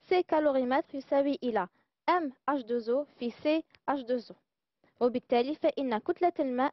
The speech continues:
تساوي إلى سي كالوريمتر على الحرارة الكتلية للماء بتطبيق عددي تساوي إلى مائة على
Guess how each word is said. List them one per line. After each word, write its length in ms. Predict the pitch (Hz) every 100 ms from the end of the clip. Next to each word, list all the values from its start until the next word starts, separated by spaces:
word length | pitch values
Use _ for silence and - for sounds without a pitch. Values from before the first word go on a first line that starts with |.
| _
تساوي 480 | 285 - 294 285 262
إلى 200 | 240 190 180 _ _ _ _
سي 320 | - - 359 269 -
كالوريمتر 720 | 269 269 233 226 226 254 233
على 340 | 220 226 226 262 _ _ _ _ _ _ _
الحرارة 400 | 240 - 285 339
الكتلية 540 | 320 277 - 240 254 269
للماء 400 | 262 254 247 - _ _ _ _ 233
بتطبيق 500 | - 247 240 240 214
عددي 440 | 214 196 214 302
تساوي 480 | _ 277 285 285 277 247
إلى 200 | 233 214
مائة 420 | 277 - 277 311 _ _
على 200 | 247 254